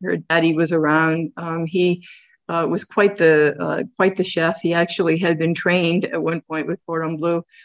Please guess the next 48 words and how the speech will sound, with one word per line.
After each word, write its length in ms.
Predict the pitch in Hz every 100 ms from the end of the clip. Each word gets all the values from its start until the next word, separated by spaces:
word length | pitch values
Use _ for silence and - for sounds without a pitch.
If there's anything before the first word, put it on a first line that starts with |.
| _
when 120 | 180
it 80 | 170
had 200 | 190 156
a, 220 | 143 -
a 40 | 170
school 340 | - 175 156
in 120 | 156
D 160 | 156 160
C. 280 | - 165 170
He 80 | 202
was 100 | 196
sort 140 | 196
of 60 | 170
a 60 |
Renaissance 600 | 156 165 190 151 170 -
man, 340 | 147 151 156 143
you 80 |
know, 120 | 156 151
with 100 | 156
all 240 | 170 165
the 60 | 160
work 240 | 156 160 -
that 100 | 151
he 80 |
did. 300 | 151 156 156 - _ _ _
He, 320 | 185 175 175 165
he 240 | - 208
liked 300 | 175 170 170
to 160 | - 165 -
take, 200 | 175 - - -
to, 140 | 160 -
to 100 | 165
do 200 | 151 175
new 200 | 165 165
things. 440 | - 165 165 165 - _ - - - _
And 260 | 196 190 180
so, 580 | - 180 180 175 170 -
um, 400 | 170 160 165 160
his 160 | 202
family 280 | - 202 196
got 140 | 185
to 80 | 190
benefit 500 | 180 185 202 175 - -
from 300 | 165 165 160
this 280 | 175 175 -
talent. 580 | - 233 190 165 165 - - - - -
And, 380 | 190 180 180 180
uh, 180 | 175